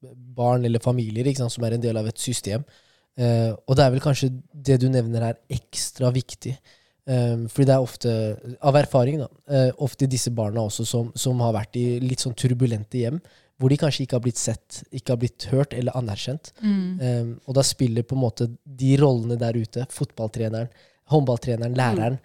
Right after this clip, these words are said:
Speaker 1: eh, disse menneskene rundt
Speaker 3: Mm.
Speaker 1: spiller plutselig en kjempe, kjempeviktig rolle. Eh, og det er så fint å høre, Sara, fordi det er sånne som, eh, deg med dette omsorgsgenet,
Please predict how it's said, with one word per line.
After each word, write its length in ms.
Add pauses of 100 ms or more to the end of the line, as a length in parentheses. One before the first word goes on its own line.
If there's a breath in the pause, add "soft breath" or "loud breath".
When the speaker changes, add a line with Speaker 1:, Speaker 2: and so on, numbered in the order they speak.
(360 soft breath)
Speaker 1:
eh, 460
disse 340
menneskene 720
rundt 280
Speaker 3:
Mm. 60
Speaker 1:
spiller 260
plutselig 340
en 60
kjempe, 640
kjempeviktig 720
rolle. 260 (420 loud breath)
Eh, 440 (300)
og 80
det 160
er 160
så 340
fint 280
å 120
høre, 200
Sara, 240
fordi 200
det 80
er 180
sånne 140
som, 320 (480 soft breath)
eh, 280
deg 300
med 160
dette 460
omsorgsgenet, 920